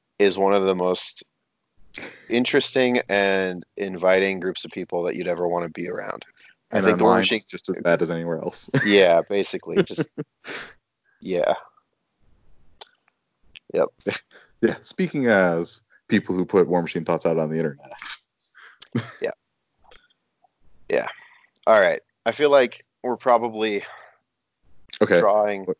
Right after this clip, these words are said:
Speaker 1: to a close.
Speaker 2: Okay,
Speaker 1: Do you have
Speaker 2: now
Speaker 1: any
Speaker 2: you have to
Speaker 1: final
Speaker 2: pick
Speaker 1: comments?
Speaker 2: Yeah, pick one fi-, one specific model that you are most thankful for in War Machine.
Speaker 1: Ooh.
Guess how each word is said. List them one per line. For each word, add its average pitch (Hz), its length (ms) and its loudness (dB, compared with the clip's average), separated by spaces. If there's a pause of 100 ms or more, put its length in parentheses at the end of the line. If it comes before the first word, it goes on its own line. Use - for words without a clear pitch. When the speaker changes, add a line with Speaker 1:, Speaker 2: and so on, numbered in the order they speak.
(140)
Speaker 1:
to 101 200 -6
a 92 80 -2
close. 92 280 -4
Speaker 2:
Okay, 92 140 4 (200)
Speaker 1:
Do 95 60 -18
you 95 60 -4
have 113 100 4
Speaker 2:
now - 20 4
Speaker 1:
any 98 160 0
Speaker 2:
you 104 160 4
have 107 80 4
to 101 60 -2
Speaker 1:
final 101 120 0
Speaker 2:
pick 104 100 2
Speaker 1:
comments? 101 460 -8 (140)
Speaker 2:
Yeah, 110 140 2 (240)
pick 120 200 -2
one 113 260 0
fi-, 120 340 -2
one 117 400 0
specific - 600 -6
model 87 300 0
that 78 120 2
you 85 120 0
are 85 60 0
most 87 260 -4
thankful 80 260 -6
for 76 220 -8
in 73 80 -12
War 57 120 -12
Machine. - 320 -16 (1080)
Speaker 1:
Ooh. 87 560 -6